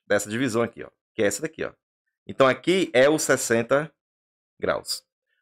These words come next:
Como vai de trinta e trinta, você pode ver que trinta graus depois vai dar o quê? O ângulo de noventa graus. Trinta graus depois vai dar o ângulo de quê?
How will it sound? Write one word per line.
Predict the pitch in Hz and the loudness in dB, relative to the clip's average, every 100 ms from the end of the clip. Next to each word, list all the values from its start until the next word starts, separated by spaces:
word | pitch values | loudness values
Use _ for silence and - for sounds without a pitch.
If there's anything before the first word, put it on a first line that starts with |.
| _ | _
Como | - 254 | 0 2
vai | 170 139 | 4 4
de | 135 131 | 2 0
trinta | - 170 220 196 | 0 0 2 2
e | 123 | 0
trinta, | - 156 208 202 | 2 0 2 0
você | - | 0
pode | - 147 | 2 2
ver | 135 | 2
que | 156 147 | 0 -2
trinta | 156 208 233 175 | 0 -2 2 2
graus | 131 117 113 107 | 4 4 4 2
depois | 120 - 165 147 | -2 0 2 4
vai | 143 | 4
dar | 156 | 4
o | |
quê? | 156 104 78 _ _ - | 2 -2 -2 _ _ -2
O | 143 | 2
ângulo | 147 151 | 4 4
de | 143 | 2
noventa | 151 143 123 123 147 | 4 2 2 0 0
graus. | 107 82 - - _ _ _ _ _ | 0 -2 -6 -18 _ _ _ _ _
Trinta | 196 240 233 165 | 2 4 4 4
graus | 135 120 110 | 6 4 2
depois | 107 170 185 | 0 4 4
vai | 135 139 | 6 6
dar | 147 | 6
o | 147 | 6
ângulo | 151 151 | 4 2
de | 156 | 2
quê? | 151 98 - | 2 0 -2